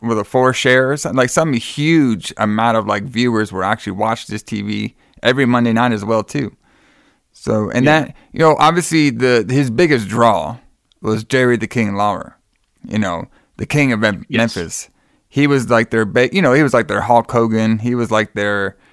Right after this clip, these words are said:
Speaker 1: their John Cena. You know, he was, like, the major big star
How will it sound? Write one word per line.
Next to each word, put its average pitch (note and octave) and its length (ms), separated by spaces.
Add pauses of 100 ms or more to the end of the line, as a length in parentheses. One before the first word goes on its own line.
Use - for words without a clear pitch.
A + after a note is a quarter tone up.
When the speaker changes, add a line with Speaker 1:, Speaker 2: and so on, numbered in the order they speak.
(400)
Speaker 1:
their A2 120
John A2+ 340
Cena. A2 240
You B2 120
know, A2+ 140
he B2 100
was, A#2+ 120
like, A#2+ 160
the G#2 80
major B2+ 640
big A#2+ 340
star F2+ 600